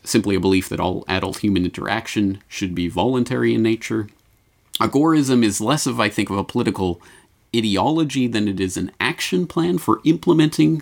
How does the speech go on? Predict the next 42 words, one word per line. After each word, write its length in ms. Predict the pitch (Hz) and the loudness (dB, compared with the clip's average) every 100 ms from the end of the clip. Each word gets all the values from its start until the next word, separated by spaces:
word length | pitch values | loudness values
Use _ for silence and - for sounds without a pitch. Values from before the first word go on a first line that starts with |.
| - | -2
those 180 | 135 | -4
types 300 | - 135 - | -2 -6 -4
of 500 | 127 117 - - - - | -4 -4 -8 -18 -20 -8
anarchist 560 | - 117 113 120 - - - | -2 -2 -2 -4 -6 -12 -6
ideologies. 720 | 113 110 110 110 113 110 110 | -2 0 2 0 0 -2 0
And 220 | 101 95 87 | 0 0 -2
for 240 | - 101 | -4 -2
people 300 | 113 101 95 | 2 2 2
who 140 | 98 | 0
want 200 | 92 95 | 2 2
to 60 | 87 | 4
know 120 | 95 | 2
more 220 | 92 95 | 2 2
about 160 | 92 90 | 0 0
agorism, 580 | 92 98 101 92 92 92 - - - - | 0 0 0 0 -2 -4 -8 -20 -20 -10
I 20 | 85 | -6
recently 320 | 90 - 92 | -4 -2 0
did 220 | 92 123 | 2 2
a 60 | 98 | 0
podcast 720 | - 117 104 - 101 95 101 | -2 -4 -2 -2 -4 -4 -2
on 100 | 98 | 0
that. 260 | 92 98 - - - - - - - - | -2 -4 -12 -20 -20 -20 -20 -20 -20 -14
So, 340 | - 135 131 123 - - - | -2 4 4 4 -2 -12 -6
uh, 120 | 170 - - - | -4 -4 -6 -4
again, 300 | 143 151 113 | 0 2 2
that's 180 | 123 143 | 2 0
all 140 | 143 | 0
very 240 | 139 147 139 | 0 0 0
quick 240 | 147 139 | 0 0
and 80 | 113 | 2
dirty, 360 | 117 113 113 - | 4 2 0 0
and 340 | 98 92 95 110 _ - | 0 0 -2 -8 _ -6
it 140 | 98 | -4
has 220 | 110 120 | -2 -4
to 80 | - | -4
be 100 | 117 | -2
elaborated 600 | 110 123 151 120 101 92 | 0 2 2 4 2 2
on 200 | 90 87 | 0 -2
at 140 | 92 - | -2 -2
great 260 | 120 127 | 2 2
length 440 | 135 143 135 - - | 2 0 0 -4 -6
to, 520 | 110 92 90 - - | -2 -2 -4 -8 -14